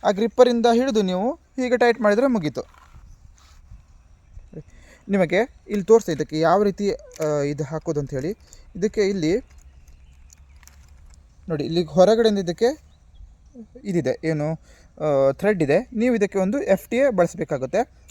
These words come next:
ಎಫ್ ಟಿ ಎಗೆ ನೀವು ಡೈರೆಕ್ಟ್ ಇದನ್ನು ಹಾಕೋದು. ಹಾಕೋಕ್ಕಿಂತ ಮುಂಚೆ ಒಂದು ಟೆಫ್ಲಾನ್ ಟೇಪನ್ನು ನೀವು ಇದಕ್ಕೆ ಸುತ್ತಕೊಂಡ್ರೆ ತುಂಬ ಚೆನ್ನಾಗಿರುತ್ತೆ. ನೋಡಿ, ನಾನು ಇವಾಗ ಫಿಕ್ಸ್ ಮಾಡಿ ಆಯಿತು. ಇವಾಗ ಹೋಗಿ ನೀರನ್ನು ಬಿಟ್ಟು ತೋರಿಸ್ತೇನೆ ನಿಮಗೆ ಯಾವ ರೀತಿಯಾಗಿ ಹಾರುತ್ತೆ ಅಂತ.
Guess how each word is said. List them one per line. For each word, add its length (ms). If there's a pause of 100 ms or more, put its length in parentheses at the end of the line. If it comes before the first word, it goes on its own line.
(320)
ಎಫ್ 200
ಟಿ 80
ಎಗೆ 140
ನೀವು 160
ಡೈರೆಕ್ಟ್ 420
ಇದನ್ನು 200
ಹಾಕೋದು. 420 (880)
ಹಾಕೋಕ್ಕಿಂತ 420
ಮುಂಚೆ 300
ಒಂದು 220
ಟೆಫ್ಲಾನ್ 360
ಟೇಪನ್ನು 320
ನೀವು 120
ಇದಕ್ಕೆ 200
ಸುತ್ತಕೊಂಡ್ರೆ 440
ತುಂಬ 180
ಚೆನ್ನಾಗಿರುತ್ತೆ. 680 (840)
ನೋಡಿ, 340 (280)
ನಾನು 180
ಇವಾಗ 200
ಫಿಕ್ಸ್ 300
ಮಾಡಿ 160
ಆಯಿತು. 400 (480)
ಇವಾಗ 280 (560)
ಹೋಗಿ 420 (760)
ನೀರನ್ನು 320
ಬಿಟ್ಟು 240
ತೋರಿಸ್ತೇನೆ 340
ನಿಮಗೆ 160
ಯಾವ 200
ರೀತಿಯಾಗಿ 340
ಹಾರುತ್ತೆ 340
ಅಂತ. 160